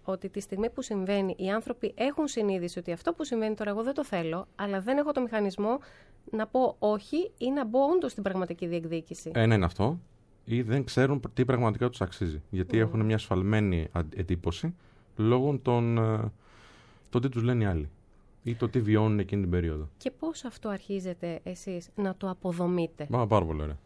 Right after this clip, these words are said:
Speaker 1: <laughs>
Speaker 2: Πάρα πολύ ωραία. Ε, αρχικά θα, κοίταξε να δεις. Ε, πρώτα απ' όλα στο Men of Style υπάρχουν πάρα πολλοί ειδικοί, ψυχικής
Speaker 1: Μμμ.
Speaker 2: υγείας, ψυχολόγοι, α, ψυχοθεραπευτές, ε, κοινωνιολόγοι. Θα μπούμε σε μια κουβέντα με αυτόν τον άνθρωπο. Και θα πρέπει να του κάνουμε ένα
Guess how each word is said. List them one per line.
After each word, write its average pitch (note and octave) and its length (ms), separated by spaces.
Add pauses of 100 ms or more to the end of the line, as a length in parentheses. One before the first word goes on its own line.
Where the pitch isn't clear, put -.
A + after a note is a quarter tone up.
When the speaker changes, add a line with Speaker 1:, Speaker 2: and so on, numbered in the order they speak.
(160)
Speaker 1:
<laughs> - 600
Speaker 2:
Πάρα G#2 240
πολύ E2 200
ωραία. D#2+ 220 (220)
Ε, G#2+ 200
αρχικά G#2+ 440
θα, C#3+ 220 (680)
κοίταξε G#2+ 300
να E2+ 80
δεις. - 280 (220)
Ε, - 100
πρώτα G2 260
απ' G2+ 60
όλα A2 100
στο A2 140
Men A2+ 100
of - 60
Style A2+ 120
υπάρχουν A2 300
πάρα G2 200
πολλοί E2+ 200
ειδικοί, D#2 360
ψυχικής E2 440
Speaker 1:
Μμμ. D#2+ 60
Speaker 2:
υγείας, A#2+ 320
ψυχολόγοι, A2+ 680 (360)
α, E2+ 180
ψυχοθεραπευτές, F#2 880
ε, F#2+ 120
κοινωνιολόγοι. F2 680 (440)
Θα A#2+ 120
μπούμε C#3+ 200
σε G#2+ 100
μια F#2 80
κουβέντα E2+ 280
με D#2+ 60
αυτόν E2 180
τον D#2 80
άνθρωπο. D2 320 (840)
Και A2+ 140
θα G2 120
πρέπει B2 220
να G#2+ 80
του F#2 100
κάνουμε B2 320
ένα B2+ 140